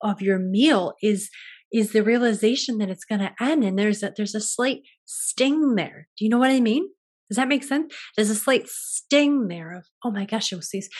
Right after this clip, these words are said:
It, it won't, it won't be here at some point." And, you know, it's, it's more pronounced with your, when people or pets, like, "Oh my goodness, I love you so much." I was just doing this with Brandon the other day. He was, like, randomly like, "When I die, if I die before you, will you,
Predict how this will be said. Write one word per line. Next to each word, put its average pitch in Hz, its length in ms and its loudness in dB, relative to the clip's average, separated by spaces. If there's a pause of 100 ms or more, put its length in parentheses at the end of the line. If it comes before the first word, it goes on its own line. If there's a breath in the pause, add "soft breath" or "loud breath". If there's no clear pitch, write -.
(160 loud breath)
It, 220 160 2
it 202 160 2
won't, 208 240 2
it 214 40 2
won't 202 200 2
be 254 140 2
here 175 240 -4
at 151 80 -12
some 160 260 -12
point." 151 240 -12
And, 170 160 -12 (440)
you 214 100 0
know, - 120 0
it's, 226 220 -4
it's 226 240 0
more 226 500 4
pronounced 220 600 -2
with 202 140 -8
your, 190 100 -6
when 180 320 -6
people 285 580 0 (300 loud breath)
or 196 180 0
pets, - 640 -4
like, 180 280 -8 (1000 loud breath)
"Oh 220 160 0
my 220 220 2
goodness, 208 640 -2
I 202 180 0
love 202 300 -2
you 196 140 -2
so 190 400 -4
much." - 760 -8 (300)
I 294 80 4
was 269 100 4
just 302 200 2
doing 302 180 2
this 302 220 2
with 269 100 -4
Brandon 277 380 2
the 208 80 0
other 180 120 -4
day. 175 220 -2
He 214 140 -2
was, 220 180 -2
like, 226 180 0
randomly 220 400 0
like, 196 220 -2
"When 214 180 -2
I 208 180 2
die, 214 320 2
if 196 160 -2
I 196 100 -2
die 196 220 0
before 202 340 -6
you, 190 200 0
will 175 200 -8
you, 190 80 -14